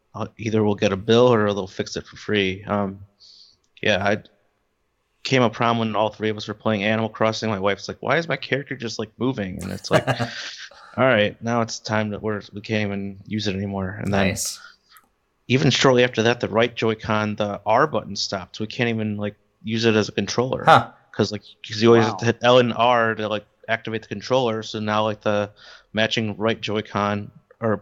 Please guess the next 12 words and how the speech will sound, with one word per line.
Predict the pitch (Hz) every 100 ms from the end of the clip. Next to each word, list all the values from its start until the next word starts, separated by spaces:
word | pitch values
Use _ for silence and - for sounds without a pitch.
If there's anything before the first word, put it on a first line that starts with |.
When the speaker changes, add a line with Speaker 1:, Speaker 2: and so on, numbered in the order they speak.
| -
Speaker 1:
both | 117 120
my | 113
default | 104 - 120 - 110
ones | 110 107
that | -
came | - 110
with | 107
the | 104
console, | - 107 107 95 98
are | 92 92 85 _ -
defective. | - 98 - - - -
Speaker 2:
Weird. | 90 95 92